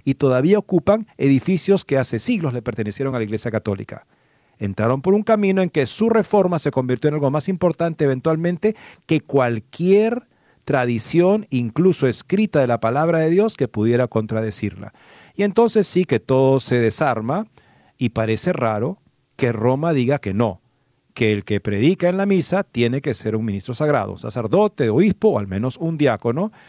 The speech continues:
Ha respondido a esta posición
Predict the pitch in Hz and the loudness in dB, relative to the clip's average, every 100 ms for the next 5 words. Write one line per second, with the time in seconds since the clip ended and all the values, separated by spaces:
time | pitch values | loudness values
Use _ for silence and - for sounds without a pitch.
0 | - - - - 147 143 - 120 135 202 | -20 -20 -4 0 0 -2 -2 -2 0 2
1 | 175 214 120 101 110 - - 110 98 104 | 4 2 -2 -2 -2 -4 -2 0 -2 -6
2 | - 131 160 139 123 101 117 190 | 0 0 0 -2 0 0 -2 -10